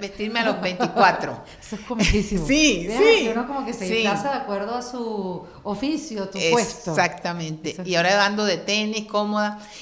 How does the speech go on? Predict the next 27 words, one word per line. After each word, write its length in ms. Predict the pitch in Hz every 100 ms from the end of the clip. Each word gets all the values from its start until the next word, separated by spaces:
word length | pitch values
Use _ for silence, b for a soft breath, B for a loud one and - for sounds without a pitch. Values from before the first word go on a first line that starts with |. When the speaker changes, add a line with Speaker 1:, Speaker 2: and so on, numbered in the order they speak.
| B 185
Speaker 1:
Y 60 |
yo 120 | 180 175
me 60 |
acuerdo 320 | 202 254 254
que 60 | 262
en 60 | 190
aquel 200 | 180 180
momento 540 | 196 226 220 226 220
eran, 320 | 185 190 190 190 - _ -
las 160 | 180 175
mujeres 380 | 175 180 190 208
teníamos 640 | 233 185 180 202 226 -
que, 460 | - 185 180 180 - -
eh, 100 | 196 - - B B B B B B B B -
ahora 280 | 190 269 403
está 140 | 277
el 80 | 269
cuento 260 | 262 269
del 100 | 254
empoderamiento 840 | 226 202 175 165 165 196 254 269 220
y 80 | 175
el 100 | 165
Me 160 | 180
Too. 180 | 180 190
En 120 | 180
aquel 280 | 170 175 196
momento, 600 | 240 254 262 262 262 311